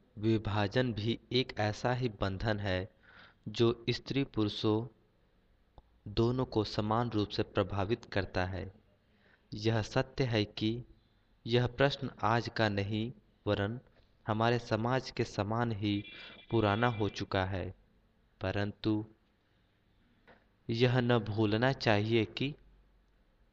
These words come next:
पृष्ठ संख्या एक सौ आठ, आधुनिक युग की परिस्थितियां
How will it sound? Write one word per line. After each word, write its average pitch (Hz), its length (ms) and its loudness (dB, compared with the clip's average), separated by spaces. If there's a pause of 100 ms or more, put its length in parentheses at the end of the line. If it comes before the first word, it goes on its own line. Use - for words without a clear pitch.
(520)
पृष्ठ 131 220 2
संख्या 110 640 0 (280)
एक 123 220 4
सौ 131 260 0 (240)
आठ, 95 360 -2 (1600)
आधुनिक 117 680 0
युग 110 260 -2
की 117 120 -2
परिस्थितियां 104 800 -2